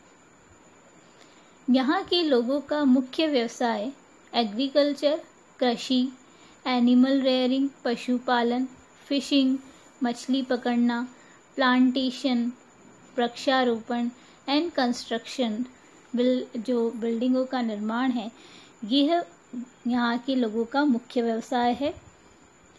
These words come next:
यहाँ पर मुख्य रूप से जो फसल की खेती की जाती है वो है paddy, जिसे rice कहते हैं, चावल। तो यहाँ पर मुख्य रूप से अंडमान and निकोबार Islands group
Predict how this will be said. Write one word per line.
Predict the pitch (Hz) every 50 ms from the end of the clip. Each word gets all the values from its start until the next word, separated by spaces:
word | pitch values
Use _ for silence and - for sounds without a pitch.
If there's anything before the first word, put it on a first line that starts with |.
| - - - - - - - _ -
यहाँ | 254 254 247 277 330 370 370 -
पर | 330 311 311
मुख्य | 320 277 302 294 294 - - 311 311
रूप | 294 277 254 247 247
से | - - 269 254 226 208 233 247 - - - - - - - - - -
जो | 214 220 247 233 226 240 247 - - - - - - - - - - -
फसल | 247 233 - - 247 233 240
की | - - 247 240
खेती | - - 247 233 226 - 277 277
की | 254 - 277 277
जाती | 247 233 247 233 220 226 - 262 254
है | 240 254 254 302 311 - - - - - - - - 240
वो | 233 233
है | 208 254 247
paddy, | 247 254 - 240 214 202 190 190 254 302 415 480 - - - -
जिसे | 262 247 254 - 269 269 262 - - -
rice | 226 220 220 220 277 294 - -
कहते | - 277 262 262 240 240 277
हैं, | 269 247 285 330
चावल। | - - - 240 202 208 202 226 277 359 415 - - _ _ - _ - - - - - - - - - - - - - _ _ _ -
तो | 202 208 220
यहाँ | 220 220 220 214 226 220
पर | - - 240 247
मुख्य | 240 233 240 254 - - - 269 254
रूप | 254 254 247
से | - - - 285 294 339 - - _ - - - - - _ _ - _ _ _ _ - - -
अंडमान | - 226 226 233 254 262 262 277 285 294 285
and | - - 233 240
निकोबार | 240 240 240 233 226 226 - - 254 247 233 247 247 247 233
Islands | - 220 208 220 - - 269 247 240 247 247 247 - - -
group | 233 262 247